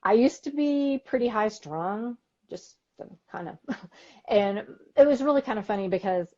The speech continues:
and I was just at my hairdresser's today. She's also one of my good friends. But back when, you know, the whole politics was just meh, crazy, I was one of those that would just get so angry look, listening to the news. I'm like, Oh my God, you know,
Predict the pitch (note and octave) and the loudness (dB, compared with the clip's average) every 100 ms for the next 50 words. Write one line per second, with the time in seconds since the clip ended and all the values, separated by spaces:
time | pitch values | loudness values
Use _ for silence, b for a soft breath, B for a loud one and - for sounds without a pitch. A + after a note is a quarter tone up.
0 | - F3+ E3+ F3+ D#3+ F3 E3 F3+ E3 E3 | -10 -4 -4 -4 -6 -8 -4 -4 -4 -6
1 | E3+ D#3 - F3 E3 D#3 - F3 - F#3 | -10 -14 -12 -8 -6 -6 -8 -10 -6 -6
2 | F3 E3 E3 D#3+ D#3+ - E3 E3 - b | -6 -10 -8 -6 -6 -6 -8 -8 -12 b
3 | b b F3+ F#3+ - E3+ G3 C4 - A#3 | b b 4 4 4 2 4 2 0 -2
4 | A3+ A3+ A3+ A3+ A3 A3+ G#3+ G3 G3 G3 | 0 2 2 2 0 0 -2 -2 0 0
5 | F3+ F#3 F#3+ F#3+ - D#3+ F3+ - F3+ - | 0 0 0 -2 -4 -4 -4 -4 -8 -6
6 | E3 E3 E3+ E3 E3+ E3 - A#5+ - G3 | -8 -6 -6 -6 -4 -4 -2 -4 0 2
7 | F#3 F3 D#3 B B B F#3+ F#3+ F3+ F#3 | 2 2 -4 B B B 2 4 4 2
8 | F#3 F#3 F3+ F3+ F3+ E3 F#3 E3+ F#3 - | 2 4 6 6 4 4 2 0 -2 -2
9 | - - A#3 - B3+ C#4 A#3+ A3 F#3+ G#3 | -2 4 4 4 2 4 4 4 4 2
10 | G#3 - G3 A3 A#3 A3+ A3+ G3+ G3 G#3+ | 0 -4 -2 0 0 0 -2 -4 0 4
11 | G#3+ F#3 F#3 F3+ F#3 D4 D4+ C#4+ C#4 C4+ | 4 4 0 0 4 4 6 6 6 6
12 | C#4+ C#4+ C#4+ C#4 B3+ B3+ A#3 G#3+ G3 F3+ | 6 4 2 2 2 2 2 -2 -6 -8